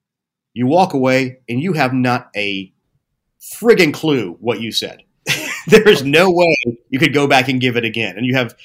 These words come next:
it's, it kinda clears the decks. So, yeah, but so I, I did that, and it was a, the ironic thing about the day was my fiance had earlier in the day called me, and she had gotten a job.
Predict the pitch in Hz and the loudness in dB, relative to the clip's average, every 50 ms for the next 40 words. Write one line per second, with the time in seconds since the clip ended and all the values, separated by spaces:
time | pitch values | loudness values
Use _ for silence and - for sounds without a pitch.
0 | - _ - - 123 - - 135 135 127 139 156 147 143 123 123 - - 165 165 | -20 _ -4 -4 -4 -4 -4 -4 -4 -2 0 0 0 0 -2 -4 -4 0 2 2
1 | 160 156 127 - 123 95 95 110 92 - - - - - - - _ _ _ _ | 2 2 0 -2 -6 -6 -6 -8 -8 -8 -10 -12 -12 -12 -12 -14 _ _ _ _
2 | _ _ _ _ _ _ _ - - - - - 135 131 123 120 117 113 110 - | _ _ _ _ _ _ _ -20 -16 -10 -4 0 2 2 2 2 0 -2 -6 -10
3 | _ _ _ _ _ _ _ 131 131 127 120 113 117 107 - 135 127 123 120 - | _ _ _ _ _ _ _ 0 2 2 2 0 -2 -4 -4 -2 0 0 -2 -2
4 | 110 117 113 185 196 147 123 127 123 123 120 117 - - _ _ _ _ _ _ | -6 -6 -4 -4 -4 -2 0 2 2 2 2 0 -4 -10 _ _ _ _ _ _
5 | _ _ _ _ - 117 120 117 117 117 117 123 127 135 127 117 123 113 113 110 | _ _ _ _ -6 -4 -2 -2 -2 -2 -2 -2 -4 -4 -4 -4 -4 -4 -6 -8
6 | - _ _ _ _ _ _ _ _ _ _ - 110 110 127 123 127 120 127 143 | -14 _ _ _ _ _ _ _ _ _ _ -16 -8 -6 -6 -6 -2 -2 0 0
7 | 175 196 202 185 143 120 - 143 123 120 110 104 95 - 107 107 - - 254 262 | 2 0 0 0 -2 -4 -6 -6 -6 -4 -6 -8 -8 -8 -12 -10 -4 -4 -2 -2
8 | 233 170 117 107 101 101 107 _ _ _ _ _ _ _ _ - 120 120 117 110 | -2 -2 -4 -6 -8 -10 -14 _ _ _ _ _ _ _ _ -6 -4 -2 -2 -2
9 | 110 110 107 - - 110 101 95 - - _ _ - - 151 135 127 135 151 151 | -4 -6 -8 -8 -8 -8 -8 -8 -12 -16 _ _ -10 -6 -4 -2 -2 -2 -2 -4
10 | - - - 104 87 78 78 80 - _ _ _ _ _ _ _ _ _ _ _ | -6 -8 -10 -10 -10 -10 -14 -16 -18 _ _ _ _ _ _ _ _ _ _ _
11 | _ _ _ _ _ _ - 120 104 95 92 - _ _ _ _ - 156 202 269 | _ _ _ _ _ _ -6 -6 -4 -4 -6 -10 _ _ _ _ 0 0 0 2
12 | 294 285 247 147 131 123 120 113 110 107 104 98 101 101 95 92 - 107 95 87 | 0 -2 -2 -2 0 0 -2 -2 -4 -6 -8 -6 -6 -6 -6 -6 -8 -10 -10 -10
13 | 87 - 92 98 98 95 104 104 - - 147 151 143 127 107 120 110 104 110 101 | -10 -10 -10 -8 -8 -8 -8 -10 -8 -6 -4 -4 -4 -2 -2 -4 -4 -4 -6 -12
14 | - - - - - | -14 -16 -20 -20 -20